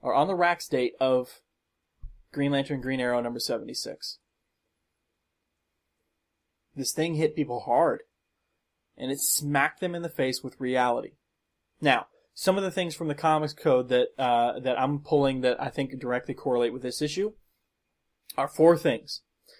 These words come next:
From the original nineteen fifty-four Comics Code Authority, uh, document, from gen-, the section entitled General Standards Part A.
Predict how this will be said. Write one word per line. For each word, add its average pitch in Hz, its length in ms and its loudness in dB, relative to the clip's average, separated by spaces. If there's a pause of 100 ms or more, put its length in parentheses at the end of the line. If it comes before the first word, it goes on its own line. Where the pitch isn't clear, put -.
(280)
From 170 520 0 (120)
the 135 300 4
original 175 580 2
nineteen 175 520 -2
fifty-four 160 720 2
Comics 147 480 -2
Code 120 240 0
Authority, 123 720 -4
uh, 120 260 -2 (160)
document, 127 540 -2 (960)
from 131 240 -4
gen-, 151 240 0
the 143 80 -2
section 151 460 -2
entitled 135 480 2
General 151 340 0
Standards 139 500 -2
Part 131 380 0
A. 123 260 -6